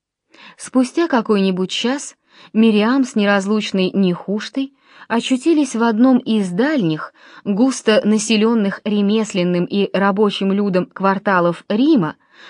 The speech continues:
в доме плотника Септима. Он сидел в это время со своей семьёй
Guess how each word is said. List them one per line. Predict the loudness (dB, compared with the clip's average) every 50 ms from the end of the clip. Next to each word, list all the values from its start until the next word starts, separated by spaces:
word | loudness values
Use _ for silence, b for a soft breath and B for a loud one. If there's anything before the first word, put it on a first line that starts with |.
| B B
в | B -2 0 2
доме | 2 4 4 4 4 2 2
плотника | 0 0 0 2 2 2 4 2 2 2 2 0 -2 -2 -2 -4 _ _ _ _ -20
Септима. | -16 -4 0 0 0 0 -2 -6 -6 -6 -4 -4 -6 -6 -10 _ _ _ _ _ _ _ _ _ _ _ _ _ _ _ _ _ _ _ _ _ _ _ _ _ _ _ _ _ _ B B B B B
Он | 2 4 4 4
сидел | 2 0 -2 0 2 2 2 2 2
в |
это | 0 0 0 0 0
время | 2 2 2 2 2 0 -2 -4 B B B B
со | -4 -2 -2
своей | -2 0 0 0 0 0 0 -2
семьёй | -4 -4 -2 0 0 0 0 0 -2 -2